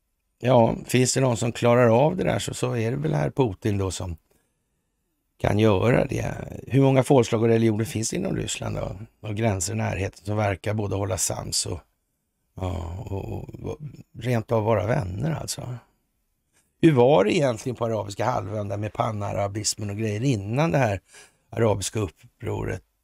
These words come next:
nittonhundrasexton? Det var ju väldigt mycket mer sekulärt än vad det blev sen i alla fall.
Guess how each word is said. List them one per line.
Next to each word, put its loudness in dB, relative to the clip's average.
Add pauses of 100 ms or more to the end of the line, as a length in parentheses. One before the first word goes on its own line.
(300)
nittonhundrasexton? -8 (1800)
Det 0
var 6
ju 8
väldigt 4 (100)
mycket 4
mer 2
sekulärt 0
än -4
vad -4
det -6
blev -6
sen -2
i -2
alla -2
fall. -8